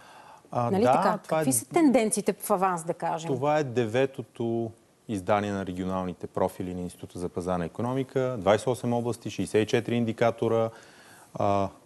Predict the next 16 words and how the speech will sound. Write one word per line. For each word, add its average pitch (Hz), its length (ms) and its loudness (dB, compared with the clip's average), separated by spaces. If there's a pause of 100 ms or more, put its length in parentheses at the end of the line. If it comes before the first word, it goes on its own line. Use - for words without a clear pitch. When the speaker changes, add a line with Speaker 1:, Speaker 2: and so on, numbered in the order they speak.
(280)
Speaker 1:
широк 101 360 2
спектър - 380 -2
индикатори, 107 580 0
икономически, 98 640 -6
социални, 101 680 -2
разбира 92 300 -4
се, - 120 -16
свързани 90 340 -4
с, - 320 -12
а, 85 120 -6
здравеопазване, 92 760 -2
качество 95 360 -2
на 101 100 -2
живот, 98 320 0
образование. 92 800 0 (560)
А, 120 340 4